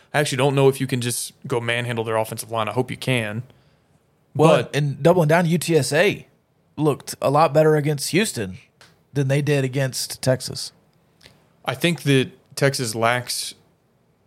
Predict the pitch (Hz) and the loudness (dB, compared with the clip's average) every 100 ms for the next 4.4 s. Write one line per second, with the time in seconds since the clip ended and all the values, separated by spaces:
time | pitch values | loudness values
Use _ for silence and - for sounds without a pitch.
0 | _ - 135 110 117 117 113 113 110 110 | _ -10 -6 -6 -2 -2 0 2 2 2
1 | 104 113 107 101 - - _ 113 110 107 | 0 -2 -2 -6 -10 -20 _ -4 -4 -6
2 | 123 - - 143 123 110 110 117 104 - | -12 -6 -2 0 0 -2 -2 -4 -4 -6
3 | 107 - - _ _ _ - 131 151 120 | -8 -10 -14 _ _ _ -6 -2 0 2
4 | 117 127 131 | 2 2 -6